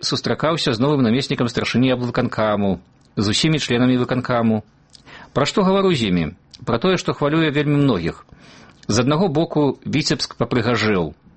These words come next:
Шыкоўная плошча, фасады, падсветкі.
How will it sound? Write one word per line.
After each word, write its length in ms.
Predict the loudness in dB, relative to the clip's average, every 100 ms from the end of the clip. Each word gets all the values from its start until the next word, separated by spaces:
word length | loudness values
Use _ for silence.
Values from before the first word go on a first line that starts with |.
| _ -6
Шыкоўная 480 | -2 0 2 2 0
плошча, 560 | -2 0 0 -2 -4
фасады, 640 | -6 -4 0 2 2 0 -2
падсветкі. 800 | -4 -4 0 0 -2 -4 -6